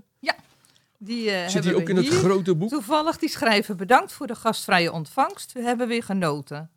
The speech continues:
Speaker 1: Fantastische medewerking." En met al hun handtekeningen. Ja, dat is ook altijd een feest als die er zijn. Want het zijn echt allemaal Barendrechters die dan komen.
Speaker 2: Ja.
Speaker 1: Echt gezellige avonden. Ja.
Speaker 2: Ga je, wijzen jullie ook die mensen altijd op die boeken?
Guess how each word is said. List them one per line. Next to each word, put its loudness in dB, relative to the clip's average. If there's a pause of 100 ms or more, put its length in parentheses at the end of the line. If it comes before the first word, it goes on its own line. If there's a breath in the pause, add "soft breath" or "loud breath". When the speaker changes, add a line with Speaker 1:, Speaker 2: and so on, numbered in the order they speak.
(120)
Speaker 1:
Fantastische -6
medewerking." -10
En -10
met -8 (160)
al -12
hun -12
handtekeningen. -4 (340)
Ja, -8
dat -14
is -8
ook 0
altijd 2
een -8
feest -4
als -10
die -8
er -4
zijn. -6
Want -10
het -4
zijn -2
echt -12
allemaal 0
Barendrechters 0
die -8
dan -4
komen. -8 (100)
Speaker 2:
Ja. 0 (280)
Speaker 1:
Echt -4
gezellige -2
avonden. -6 (180)
Ja. 2 (200)
Speaker 2:
Ga 2
je, 4
wijzen 6
jullie 2
ook 2
die 0
mensen 2
altijd -2
op -8
die 0
boeken? -6